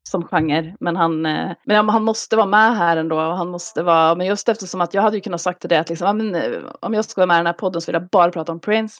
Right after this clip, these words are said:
Men just det där som att jag har så svårt för att närma mig honom som artist, som någon slags kännare. Det går liksom inte, alltså, fuck off. Eh, jag vet ju att det finns andra musikjournalister som, som är väldigt, eh, högljudda på,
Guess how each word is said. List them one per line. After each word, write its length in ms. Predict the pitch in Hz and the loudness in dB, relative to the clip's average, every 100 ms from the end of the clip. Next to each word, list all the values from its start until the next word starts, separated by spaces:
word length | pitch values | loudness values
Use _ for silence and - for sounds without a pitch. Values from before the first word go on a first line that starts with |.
| _ _ _ - | _ _ _ -4
Men 160 | 220 | 2
just 220 | 254 285 262 | 4 2 2
det 80 | |
där 180 | 202 196 | 4 4
som 180 | 196 208 | 2 -4
att 160 | 180 - | -4 -2
jag 80 | |
har 80 | 196 | -2
så 120 | 196 | -2
svårt 280 | 196 226 220 | -6 0 0
för 100 | 214 | 0
att 60 | 185 | 0
närma 400 | 180 180 185 247 | 2 0 0 0
mig 140 | 220 | 0
honom 500 | 180 180 175 202 190 | 0 -2 -2 -4 -4
som 180 | 175 180 | -6 -6
artist, 380 | 170 214 180 - _ _ _ - | -6 -6 -6 -10 _ _ _ -4
som 180 | 208 190 | -2 0
någon 120 | 175 | -2
slags 360 | 185 185 - - - - | 0 -2 -4 -8 -4 0
kännare. 680 | 185 170 190 214 175 180 - _ _ _ - - | 0 0 0 2 2 -2 -8 _ _ _ -8 -4
Det 80 | |
går 440 | 202 185 233 247 226 | -4 0 4 6 4
liksom 340 | 175 - 143 | 2 -4 -10
inte, 320 | 131 147 - | -10 -12 -8
alltså, 500 | - - - - 131 139 | -4 -4 -6 -6 -6 -6
fuck 360 | - 190 - | -6 -6 -2
off. 180 | - 185 - - | 0 0 -4 -2
Eh, 80 | 185 | 2
jag 280 | 175 170 180 | 4 4 2
vet 200 | 185 - | -2 -4
ju 20 | |
att 60 | 175 | -8
det 60 | |
finns 200 | 170 165 | -6 -2
andra 200 | 180 180 | -2 -2
musikjournalister 760 | 180 165 160 151 143 151 - 160 | -6 -6 -8 -8 -8 -8 -6 -6
som, 340 | 170 165 160 - _ _ - | -4 -6 -6 -12 _ _ 0
som 340 | 190 175 170 | 2 4 2
är 160 | 165 165 | 2 4
väldigt, 600 | 170 175 202 185 - 185 | 2 4 4 2 0 2
eh, 440 | 170 165 165 165 165 165 _ _ - | 4 4 0 -2 -4 -10 _ _ -6
högljudda 540 | 185 170 175 160 151 | 0 0 2 0 0
på, 360 | 156 170 165 - | 0 0 0 0